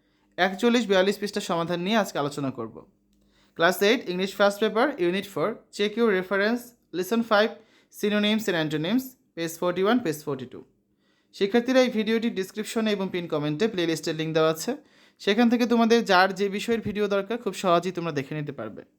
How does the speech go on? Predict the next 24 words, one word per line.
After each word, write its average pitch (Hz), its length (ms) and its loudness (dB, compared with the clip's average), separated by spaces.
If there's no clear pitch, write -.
আজকের 196 300 0
এই 247 60 2
ভিডিওতে 247 300 2
আমরা 247 140 4
অ্যাক্টিভিটি 226 640 -2
ই, 214 260 -6
এফ, - 300 0
জি, 226 420 -6
এইচ 190 300 0
এবং 202 400 -2
আই, 180 320 4
জে 143 320 -4
এই 180 240 -4
ছয়টা 214 240 4
অ্যাক্টিভিটিরই 208 480 0
সমাধান 147 400 -4
করে 170 200 -4
দেবো 127 200 -4
তোমাদের 127 280 -4
একটা 131 120 -8
একটা 123 140 -10
করে, 127 180 -6
ঠিক 180 140 -6
আছে? 226 300 -4